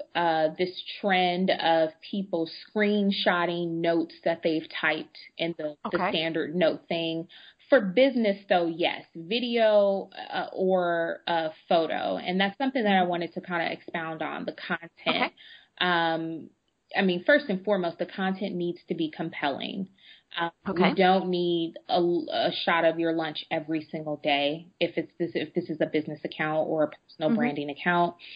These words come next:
Speaker 1: Um, some of the things that I found that gain a lot of attention is when you break news or you provide special previews on your
Speaker 2: Oh.
Speaker 1: Instagram. Um, so
Speaker 2: Mm-hmm.
Speaker 1: that could be new products or new services for you and I,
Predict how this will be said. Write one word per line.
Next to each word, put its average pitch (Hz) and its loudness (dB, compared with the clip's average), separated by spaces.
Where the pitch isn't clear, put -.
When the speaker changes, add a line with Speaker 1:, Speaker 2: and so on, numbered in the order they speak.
Speaker 1:
Um, 165 2
some 214 2
of 240 2
the 226 4
things 185 -2
that 165 0
I 160 0
found 165 -2
that 160 -4
gain 160 0
a - 0
lot 156 0
of 156 0
attention 214 0
is 160 -2
when 165 0
you 175 2
break 165 2
news 185 2
or 165 4
you 160 0
provide 160 -2
special 170 0
previews 160 2
on 160 -4
your 151 4
Speaker 2:
Oh. 240 -2
Speaker 1:
Instagram. - -2
Um, 165 -2
so 190 6
Speaker 2:
Mm-hmm. 156 8
Speaker 1:
that 147 2
could 170 -8
be 156 -2
new 147 -4
products 233 0
or 151 -4
new 151 -8
services 202 -2
for 175 2
you 160 4
and 151 2
I, 214 4